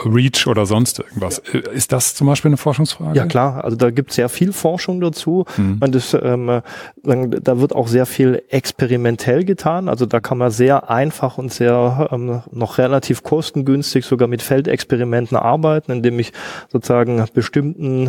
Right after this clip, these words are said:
Speaker 2: ähm, Zielgruppen die eine Anzeige
Speaker 1: Mhm.
Speaker 2: zeige und bestimmten Ziel-, ähm, also sozusagen randomisiert eine andere Anzeige oder ich versuche auf bestimmte, ähm,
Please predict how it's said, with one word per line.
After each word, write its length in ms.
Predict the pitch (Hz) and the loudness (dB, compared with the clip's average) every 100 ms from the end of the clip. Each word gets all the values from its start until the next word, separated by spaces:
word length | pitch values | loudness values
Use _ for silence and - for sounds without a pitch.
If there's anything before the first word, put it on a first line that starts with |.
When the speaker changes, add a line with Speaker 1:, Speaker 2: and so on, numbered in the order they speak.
| 131 151 | 0 -2
Speaker 2:
ähm, 280 | 120 120 120 | -2 -2 -2
Zielgruppen 540 | - 135 - 123 123 | 0 0 0 -4 2
die 120 | 123 | 2
eine 320 | 127 151 165 | 4 2 2
Anzeige 640 | - 143 151 143 135 135 135 | 2 0 0 0 2 2 2
Speaker 1:
Mhm. 40 | |
Speaker 2:
zeige 520 | - 127 131 135 135 | 2 4 4 4 2
und 140 | 127 123 | 0 -4
bestimmten 480 | 117 131 131 139 | -6 -4 -4 -8
Ziel-, 260 | 120 135 131 | -2 -2 -2
ähm, 160 | 127 123 | -4 -4
also 160 | 127 117 | -2 -2
sozusagen 400 | - 117 117 117 | -4 -6 -6 -4
randomisiert 800 | - 123 120 117 107 127 135 127 | -2 0 0 0 2 4 4 2
eine 120 | - | 2
andere 380 | 143 165 147 127 | 2 4 2 2
Anzeige 680 | 127 135 131 131 131 127 | -2 0 2 2 2 2
oder 340 | 123 123 123 123 - - - | 2 2 2 2 -6 -14 -10
ich 120 | 127 - | -10 0
versuche 500 | 123 113 131 - - | 2 4 2 2 0
auf 160 | 120 | 0
bestimmte, 880 | - 120 - 127 123 131 123 120 135 | -2 0 0 -2 0 2 4 2 0
ähm, 340 | 123 117 117 | -4 -4 -4